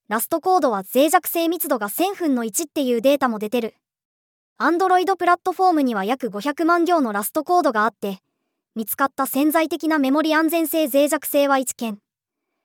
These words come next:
しかもリリース前に修正済み。推定脆弱性密度は百万行あたり零点二件。一方でスティーブ・クラブニックさん、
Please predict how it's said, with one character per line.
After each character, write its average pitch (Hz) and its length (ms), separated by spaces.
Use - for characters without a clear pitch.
し - 140
か 320 120
も 247 120
リ 196 100
リ 294 140
ー 339 40
ス 339 120
前 339 180
に 220 100
修 226 220
正 269 240
済 254 120
み。 247 160
推 330 220
定 359 220
脆 349 180
弱 349 180
性 339 200
密 339 180
度 285 120
は 208 100
百 202 280
万 330 200
行 339 200
あ 339 60
た 320 120
り 208 120
零 247 160
点 277 240
二 269 160
件。 220 220
一 247 220
方 392 180
で 269 120
ス - 120
テ 285 100
ィ 330 80
ー 302 40
ブ・ 339 100
ク - 80
ラ 349 100
ブ 339 100
ニ 330 100
ッ 294 80
ク - 80
さ 214 140
ん、 185 100